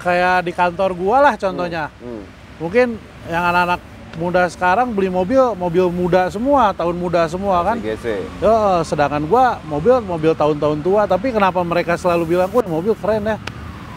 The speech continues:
Speaker 1: Ya,
Speaker 2: Nah.
Speaker 1: itu kembali lagi ke kitanya, gimana kita ngedandaninnya, mantes-mantesinnya.
Speaker 2: Iya sih.
Speaker 1: Walaupun mobil tua, tapi kalau kiranya ngedandaninnya pas, enak, dilihat orang enak, ya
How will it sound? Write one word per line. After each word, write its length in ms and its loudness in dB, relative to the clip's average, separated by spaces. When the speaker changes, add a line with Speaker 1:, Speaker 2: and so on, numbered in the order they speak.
Speaker 1:
Ya, 80 0
Speaker 2:
Nah. 80 4
Speaker 1:
itu 160 2
kembali 320 4
lagi 240 0
ke 80 -8
kitanya, 400 -4
gimana 320 -2
kita 160 0
ngedandaninnya, 1120 0
mantes-mantesinnya. 1300 -2
Speaker 2:
Iya 280 -4
sih. 120 -8
Speaker 1:
Walaupun 440 4
mobil 320 2
tua, 320 2
tapi 240 -4
kalau 240 2
kiranya 480 -2
ngedandaninnya 800 -2
pas, 400 2
enak, 320 0
dilihat 320 0
orang 440 -4
enak, 320 2
ya 360 0